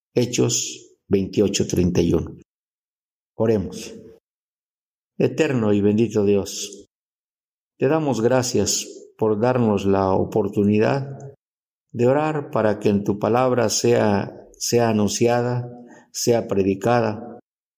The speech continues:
asimismo por cada uno de tus siervos que salen por amor de tu santo nombre, y por todas y cada una de las iglesias que tienen la misión de difundir la palabra de vida.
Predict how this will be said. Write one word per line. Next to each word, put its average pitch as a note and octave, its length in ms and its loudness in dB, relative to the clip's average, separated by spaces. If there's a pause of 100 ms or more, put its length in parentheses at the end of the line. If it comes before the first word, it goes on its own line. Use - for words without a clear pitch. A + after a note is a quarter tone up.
(140)
asimismo C#3+ 760 0
por A2 260 -2
cada C#3 280 0
uno B2+ 280 2
de G2+ 80 2
tus G#2 240 -6
siervos A#2 760 0 (160)
que G#2 100 2
salen A#2 420 0
por G2 180 0
amor G#2+ 340 2
de G2+ 140 2
tu G2+ 160 -2
santo A2 420 0
nombre, C3+ 540 0 (600)
y A2 200 0
por G#2+ 240 0
todas C#3+ 460 0
y G#2+ 100 -6
cada C3 320 0
una B2 260 2
de G#2 120 0
las G#2 260 0
iglesias A2+ 720 -2 (480)
que B2 140 2
tienen C#3 400 0
la G#2 100 2
misión A2+ 580 0
de G#2 120 0
difundir G#2 600 0
la G2+ 200 -2
palabra G#2 420 2
de G2 140 2
vida. G2 300 0